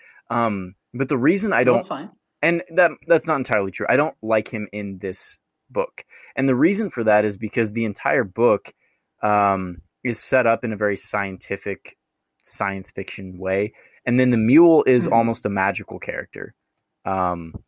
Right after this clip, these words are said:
Speaker 2: Right.
Speaker 1: and, and that just never really seemed to fit for me.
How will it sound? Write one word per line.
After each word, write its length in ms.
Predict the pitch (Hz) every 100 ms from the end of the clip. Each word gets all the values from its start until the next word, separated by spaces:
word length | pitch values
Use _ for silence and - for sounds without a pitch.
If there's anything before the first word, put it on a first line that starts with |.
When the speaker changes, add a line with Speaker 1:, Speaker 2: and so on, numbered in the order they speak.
| _
Speaker 2:
Right. 200 | 147 -
Speaker 1:
and, 260 | 117 113 110 _
and 200 | 120 113
that 240 | 117 117 110
just 240 | 117 -
never 340 | 107 110 110
really 240 | 104 104 98
seemed 420 | - 104 98 95 -
to 120 | -
fit 400 | 95 - 104 101 - _ _ _
for 180 | - 120
me. 320 | 117 117 113